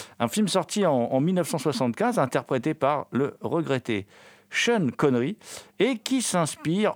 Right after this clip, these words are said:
en partie, euh, de l'enlèvement d'un, d'un Américain d'origine grecque, Ion Perdikaris, au Maroc en mille neuf cent quatre. Ce film, Thomas, donc Le Lion et le Vent, je pense que c'est un film que tu aimes beaucoup, car je sais que toi aussi, tu aimes les armes, les cigares,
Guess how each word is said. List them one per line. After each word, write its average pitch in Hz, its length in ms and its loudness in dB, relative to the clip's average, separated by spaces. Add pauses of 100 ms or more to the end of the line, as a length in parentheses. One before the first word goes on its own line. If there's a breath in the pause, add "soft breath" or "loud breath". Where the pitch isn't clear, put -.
en 247 200 2
partie, 175 720 0
euh, 127 140 4
de 120 280 2
l'enlèvement 135 480 2
d'un, 107 280 2
d'un 117 160 2
Américain 131 480 0
d'origine 110 420 2
grecque, 117 480 0
Ion 131 300 0
Perdikaris, 131 720 -2
au 156 120 0
Maroc 123 420 0 (160)
en 160 160 2
mille 131 180 0
neuf 113 160 0
cent 90 160 -4
quatre. 156 300 0 (340 loud breath)
Ce - 220 -2
film, 104 240 -4
Thomas, 95 260 -2
donc 107 220 -4
Le 95 100 -2
Lion 110 220 0
et - 20 0
le 90 80 0
Vent, 123 280 -4 (160)
je - 120 -8
pense 160 380 -4
que - 100 -10
c'est 107 240 -8
un 85 80 -4
film 139 320 -4 (300 loud breath)
que - 80 -6
tu - 160 -4
aimes 98 120 0
beaucoup, 98 240 -4
car 101 200 -4
je 95 100 -6
sais 120 320 -4 (300 loud breath)
que 117 80 -2
toi 151 220 2
aussi, 107 360 -2 (160 soft breath)
tu - 180 -2
aimes 113 120 2
les 104 240 0
armes, 123 240 2
les 104 80 0
cigares, 117 500 0